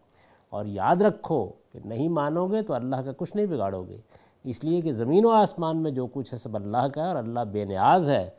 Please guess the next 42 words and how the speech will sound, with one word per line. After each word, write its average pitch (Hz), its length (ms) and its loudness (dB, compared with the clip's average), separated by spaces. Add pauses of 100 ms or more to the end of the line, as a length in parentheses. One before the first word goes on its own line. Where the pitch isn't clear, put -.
(320)
सतूदा 107 480 -8
सिफात 98 440 -10
है। - 140 -20 (720)
यानी 107 220 -6
खुदा 110 360 -2
तुम्हारे 120 340 -4
लिए 139 220 -2
किसी 131 380 -6
चीज़ 131 340 -8
को 135 140 -8
पसंद 147 420 -4
करता 160 320 -2
है 208 120 -2
तो 196 120 -4
इसलिए 160 400 -4
नहीं 226 240 -4
कि 208 80 -4
उसको 156 320 -6
इसकी 143 280 -4
ज़रूरत 135 500 -2
है 135 120 0
या 127 100 -2
एहतियाज 107 540 0
है, 92 200 -8 (420)
बल्कि 110 360 -8
इसलिए 190 320 -4
कि 214 100 -4
वो 180 140 0
हमीद 120 440 -2
है 120 180 2
और 104 120 -4
उसकी 120 300 -10
ये 147 140 -4
सिफत 220 480 -2
तकाजा 135 340 0
करती 107 400 -8
है 117 120 -4
कि 107 140 -8
बेनियाज 104 760 0
होने 120 280 -6
के 113 140 -10
बावजूद 98 640 -6